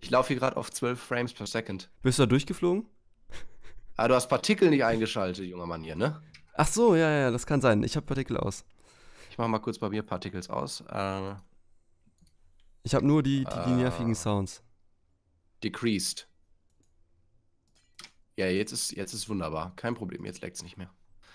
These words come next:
Speaker 1: Okay, pass auf. Achtung, wir zählen runter.
Speaker 2: Drei.
Speaker 1: Zähl mal runter von fünf oder so.
Speaker 2: Fünf, vier, drei,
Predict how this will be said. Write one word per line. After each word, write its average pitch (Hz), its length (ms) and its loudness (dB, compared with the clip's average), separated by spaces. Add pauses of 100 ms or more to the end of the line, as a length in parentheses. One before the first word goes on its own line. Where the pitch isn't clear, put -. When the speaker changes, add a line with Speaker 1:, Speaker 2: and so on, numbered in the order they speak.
(500)
Speaker 1:
Okay, 90 260 0
pass 120 160 2
auf. 110 300 2 (420)
Achtung, 101 460 -2
wir 104 100 -6
zählen 135 240 2
runter. 113 380 0 (540)
Speaker 2:
Drei. 117 260 -2
Speaker 1:
Zähl - 160 -6
mal 120 80 0
runter 120 180 -6
von 104 360 -2
fünf - 400 -4
oder 90 140 -2
so. 90 220 -2 (420)
Speaker 2:
Fünf, - 540 -2 (200)
vier, 123 600 -4 (460)
drei, 107 440 -4